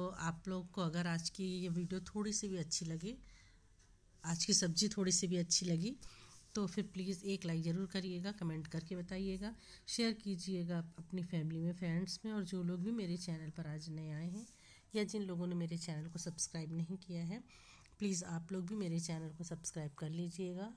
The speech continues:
बेल आइकन ज़रूर प्रेस करिएगा, जिससे कि नए वीडियोज़ की नोटिफिकेशंस आप लोगों तक सबसे पहले पहुंच जाएंगे, ठीक है।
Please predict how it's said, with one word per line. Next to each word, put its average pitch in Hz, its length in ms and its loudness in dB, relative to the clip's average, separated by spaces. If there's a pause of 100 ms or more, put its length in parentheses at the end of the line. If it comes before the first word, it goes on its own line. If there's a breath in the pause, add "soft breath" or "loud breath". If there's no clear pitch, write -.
बेल 190 220 0
आइकन 170 300 0
ज़रूर 165 260 2
प्रेस 175 240 -2
करिएगा, 170 360 0
जिससे 175 320 0
कि 214 200 -6 (460 loud breath)
नए 214 160 4
वीडियोज़ 180 400 2
की 208 80 -2
नोटिफिकेशंस 180 720 0
आप 160 200 -4
लोगों 160 180 -2
तक 233 160 -6
सबसे - 320 -6
पहले 165 240 0
पहुंच 165 380 -4
जाएंगे, 160 300 -6
ठीक 190 240 -8
है। 285 120 -4